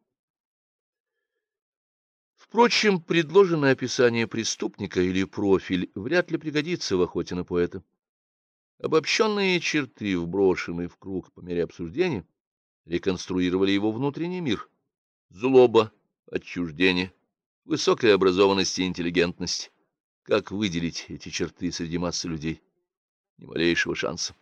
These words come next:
Вдруг в обсуждение вступил Беккус, сразу же задав нужное направление. "Если принять последнюю версию, БРАС, тогда вопрос,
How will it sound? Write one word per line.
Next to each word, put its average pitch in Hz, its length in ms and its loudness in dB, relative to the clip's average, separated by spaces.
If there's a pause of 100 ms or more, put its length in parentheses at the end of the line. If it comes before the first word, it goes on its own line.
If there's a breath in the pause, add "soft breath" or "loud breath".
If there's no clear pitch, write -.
(1120)
Вдруг 180 340 -8
в 143 60 4
обсуждение 127 600 0
вступил 101 440 -4
Беккус, 90 480 2 (1160)
сразу 85 440 0
же 95 60 -2
задав 92 400 4
нужное 92 380 0
направление. 90 540 -2 (920)
"Если 180 580 6
принять 180 520 2
последнюю 151 680 2
версию, 92 440 2
БРАС, 92 560 4 (440)
тогда - 260 -6
вопрос, - 440 2